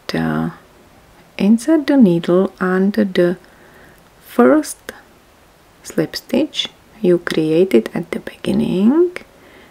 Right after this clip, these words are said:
and then insert the hook in the middle of the last slip stitch you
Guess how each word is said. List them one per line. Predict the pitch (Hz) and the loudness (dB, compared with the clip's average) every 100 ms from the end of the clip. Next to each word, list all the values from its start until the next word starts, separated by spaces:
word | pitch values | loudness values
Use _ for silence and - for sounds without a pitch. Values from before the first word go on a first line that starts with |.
| _ - | _ -8
and | 147 147 147 | -6 -6 -6
then | 151 170 214 - | -4 0 0 0
insert | 170 185 - 294 285 - | -2 -2 -2 -4 -2 -2
the | 170 | -6
hook | - 165 202 254 - - | -2 0 0 0 -4 -2
in | 214 247 269 | 2 4 4
the | 320 | 2
middle | 269 175 151 - 143 214 311 - _ _ _ _ - _ _ _ _ _ - | 2 0 -2 -6 -4 -2 -4 -6 _ _ _ _ -20 _ _ _ _ _ -6
of | 170 185 - - _ _ _ _ - - _ _ _ 175 | -6 -6 -16 -20 _ _ _ _ -20 -20 _ _ _ -6
the | 147 | -4
last | 143 151 170 202 277 - - - - - _ | -2 -4 -2 -2 -2 -6 -14 -20 -20 -20 _
slip | - 147 139 | -10 -8 -8
stitch | - - 254 277 - - - - - | -10 -2 -2 -2 -12 -16 -20 -14 0
you | 175 175 220 | 2 2 0